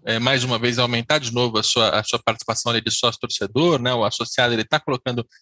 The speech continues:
dez milhões no, no, nesse faturamento, um valor que vem aumentando também gradativamente, é, nos últimos anos, é, mas teve esse, esse ponto aqui que foi, foi incômodo. Do lado das transferências de jogadores, um ponto que a gente comentou bastante sobre o Bahia,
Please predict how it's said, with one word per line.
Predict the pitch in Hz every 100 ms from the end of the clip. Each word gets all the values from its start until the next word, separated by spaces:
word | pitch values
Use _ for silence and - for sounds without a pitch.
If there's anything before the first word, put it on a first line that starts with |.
| _
dez | - 139 143
milhões | 113 117 127 117
no, | 104 95 104 - _ _ -
no, | 113
nesse | 120 117 -
faturamento, | - 139 104 117 160 - - _
um | 117
valor | 113 127
que | -
vem | 113 135
aumentando | 127 117 104 160 160
também | 135 131 127
gradativamente, | 123 120 - 113 117 120 - - _ - - -
é, | -
nos | 123 117
últimos | 123 - 120 104
anos, | 127 165 190 - - _ _ _ _ -
é, | 120 123 120
mas | 123 131 -
teve | 139
esse, | 139 - 151
esse | 135 147
ponto | - 135 135 131
aqui | - -
que | 139 -
foi, | 147 143 131 - -
foi | 139 135 131
incômodo. | - 160 - 127 113 104 98 - _ _ _ _ _
Do | 165
lado | 196 170 160
das | 147
transferências | - 147 - 135 135 127
de | 117
jogadores, | 120 113 143 190 131
um | 110
ponto | 98 123 -
que |
a | 120
gente | 113
comentou | - 120 123
bastante | 113 - 120 -
sobre | 113
o | 107
Bahia, | 107 127 190